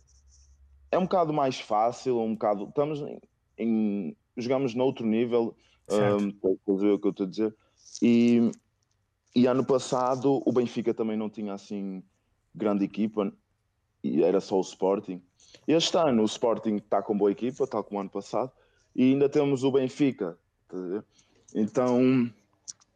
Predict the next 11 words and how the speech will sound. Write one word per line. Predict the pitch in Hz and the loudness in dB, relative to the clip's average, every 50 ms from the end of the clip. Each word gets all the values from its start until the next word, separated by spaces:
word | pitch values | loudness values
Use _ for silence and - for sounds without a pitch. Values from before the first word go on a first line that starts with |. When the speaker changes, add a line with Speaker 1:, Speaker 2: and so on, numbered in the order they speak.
| _ _ - - - _ | _ _ -18 -18 -8 _
Speaker 1:
acho | 120 127 120 - - - | -2 0 0 0 -2 -2
que | - | 0
vai | 117 117 110 | 0 0 0
ser | - - 120 | 0 0 -2
um | 113 | 0
bocado | 107 - 113 107 107 | 0 0 0 0 0
mais | 107 101 101 - | -2 -2 -4 -4
competitivo | - 107 101 - - 107 - - 113 127 139 139 - - _ _ - - - - - - | -4 -6 -6 -4 -6 -8 -6 -2 -2 -2 -2 -2 -6 -14 _ _ -20 -20 -20 -18 -4 -2
e | 131 131 | -2 -2
claro, | 123 - - 104 92 90 101 98 101 | 0 0 0 0 2 2 2 0 0
não, | 101 98 95 95 92 92 92 90 | -2 -4 -6 -6 -8 -8 -8 -10